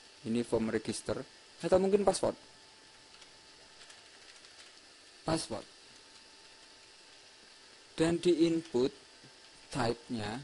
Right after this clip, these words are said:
saya tuliskan password juga. Biar nanti ada titik-titiknya kayak kemarin. Password. Lalu di name, untuk identifikasi, saya namakan password juga.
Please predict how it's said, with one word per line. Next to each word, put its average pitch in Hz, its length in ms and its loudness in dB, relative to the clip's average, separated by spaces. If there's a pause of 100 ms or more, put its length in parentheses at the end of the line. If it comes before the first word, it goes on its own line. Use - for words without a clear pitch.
(120)
saya 165 240 -4
tuliskan 160 400 0
password 156 400 0
juga. - 320 -6 (480)
Biar 131 160 4
nanti 139 320 2
ada - 160 0
titik-titiknya 131 880 0
kayak 110 160 -4
kemarin. 107 320 -6 (960)
Password. - 400 -10 (1900)
Lalu 196 240 8
di 170 160 0
name, 160 320 4 (480)
untuk 120 560 0
identifikasi, 117 800 -2
saya 120 320 -4
namakan 113 560 -4
password 117 400 -6
juga. 139 240 -6